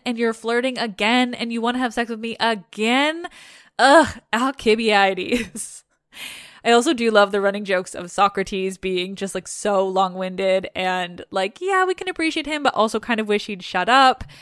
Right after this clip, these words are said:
I mean, this is why I find Odyssey so much more appealing than those other mythologically based games. And it's just simply that, like, when it comes to this, like, yes, obviously mythology is my thing, but mythology is my thing in sort of the way that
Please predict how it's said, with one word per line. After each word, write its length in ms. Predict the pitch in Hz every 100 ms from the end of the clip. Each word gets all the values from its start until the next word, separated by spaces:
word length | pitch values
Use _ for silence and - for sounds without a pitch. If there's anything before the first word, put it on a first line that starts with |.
| - - - _ _ _ _ _
I 80 | 269
mean, 300 | 285 285 233
this 200 | 247 285
is 120 | 349
why 320 | 294 269 247 - - _ _ _ _ _
I 120 | 202 202
find 260 | 214 202
Odyssey 360 | 190 190 185 196
so 140 | 190
much 180 | 185 180
more 140 | 180
appealing 380 | 185 - 185 180
than 140 | 185 180
those 160 | 185 -
other 360 | 180 175 175
mythologically 840 | 175 180 170 180 175 175 - 175 175
based 420 | 165 185 - -
games. 420 | 196 - 92 - -
And 80 | 214
it's 240 | 190 -
just 240 | 247 262
simply 340 | - 285 285 277
that, 240 | 240 -
like, 380 | 214 196 - - _ _ _ 208
when 200 | 226 214
it 60 |
comes 240 | 226 254 302
to 100 | 262
this, 220 | 226 240
like, 160 | 196
yes, 180 | 226 247 -
obviously 320 | 214 254 349
mythology 580 | 349 - 208 208 202 -
is 140 | 190
my 160 | 190 185
thing, 420 | - 190 208 262 - - _ _
but 140 | 240 247
mythology 460 | 262 262 277 311
is 80 | 339
my 160 | 339 339
thing 280 | 247 240
in 220 | 214 208 208
sort 220 | 214 208
of 100 | 196
the 120 | 202
way 200 | 196 190
that 220 | 196 -